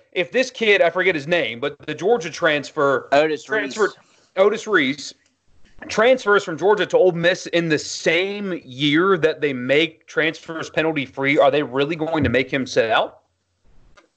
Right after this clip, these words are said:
Speaker 1: So, you know, maybe he becomes immediately eligible, because it sounds like they might try to get this done. I read something yesterday that said they're going to try to get the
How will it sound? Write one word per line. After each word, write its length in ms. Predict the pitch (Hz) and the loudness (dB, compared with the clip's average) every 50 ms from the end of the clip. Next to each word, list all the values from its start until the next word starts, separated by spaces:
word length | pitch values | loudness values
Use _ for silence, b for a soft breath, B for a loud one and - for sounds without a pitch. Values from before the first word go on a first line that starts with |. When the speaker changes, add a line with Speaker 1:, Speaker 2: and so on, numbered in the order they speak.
| _ - | _ -4
Speaker 1:
So, 480 | - 208 202 196 175 156 143 139 - _ _ _ _ - 104 98 - | 2 4 4 4 4 2 -2 -6 -14 _ _ _ _ -16 -12 -8 -6
you 180 | 180 190 185 185 | -6 -4 -2 -2
know, 80 | 175 | 0
maybe 380 | 170 180 190 180 175 165 147 139 _ _ | 2 2 2 2 0 -6 -12 -14 _ _
he 320 | - 151 160 185 165 156 | -18 -16 -12 -10 -10 -10
becomes 600 | 143 127 131 151 139 - - 180 175 165 151 131 | -8 -8 -8 -8 -6 -2 0 2 2 2 0 -6
immediately 580 | 131 131 127 139 143 139 147 143 127 127 127 127 | -8 -6 -4 -4 -2 -2 -2 -2 -2 -2 2 4
eligible, 560 | 135 143 143 135 120 135 - 107 110 120 120 | 4 4 2 0 -2 -2 -2 -2 -2 -6 -8
because 360 | 113 123 110 95 165 156 131 | -8 -10 -2 0 0 0 0
it 120 | 156 - - | -4 -12 -4
sounds 320 | - 254 285 330 285 - | -2 0 0 0 0 -2
like 180 | 160 143 131 - | -2 -4 -4 -2
they 120 | 170 160 | -4 -4
might 200 | 160 156 151 147 | -2 -2 -4 -2
try 140 | - - 160 | 0 0 0
to 80 | 139 127 | 0 0
get 180 | - 143 135 | -4 -6 -6
this 200 | - 139 127 - | -6 -8 -8 -2
done. 260 | - 135 135 156 165 | 0 2 2 2 2
I 40 | 160 | 2
read 200 | 156 175 185 175 | 2 2 2 0
something 300 | - 165 131 120 120 113 | 0 -4 -8 -8 -8 -4
yesterday 360 | 117 139 139 - 151 127 117 113 | -4 -4 -2 -2 0 0 0 0
that 140 | 107 101 - | 0 -4 -2
said 200 | - 131 123 117 | 0 0 2 2
they're 100 | 127 120 | 2 2
going 240 | 135 135 135 131 | 2 2 2 0
to 80 | 113 113 | -2 -4
try 220 | - - 151 135 | -2 0 0 0
to 40 | 123 | 0
get 280 | 123 147 160 151 - 127 | 0 0 0 0 0 -4
the 260 | 131 127 120 110 - | -6 -4 -4 -6 -10